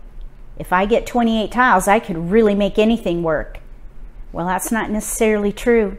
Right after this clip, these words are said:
There are intricacies involved, and timing is critical with Siamese Mahjong. If you want to know more, look for a link below the video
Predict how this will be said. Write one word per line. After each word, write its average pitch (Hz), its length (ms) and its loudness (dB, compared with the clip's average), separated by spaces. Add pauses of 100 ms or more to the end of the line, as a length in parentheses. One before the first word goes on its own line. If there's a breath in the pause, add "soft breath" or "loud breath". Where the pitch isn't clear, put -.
There 226 200 6
are 170 140 0
intricacies 226 920 -2 (120)
involved, 185 600 2 (120)
and 220 500 4 (320 soft breath)
timing 220 460 2
is 185 160 -2
critical 196 720 0
with 185 120 0
Siamese 170 520 0
Mahjong. 170 560 0 (240 soft breath)
If - 60 -8
you 202 80 0
want 185 160 2
to 190 60 2
know 214 160 2
more, 247 380 4 (200 loud breath)
look 220 180 2
for 240 140 4
a 214 60 6
link 226 220 0
below 233 220 6
the 208 100 2
video 233 540 6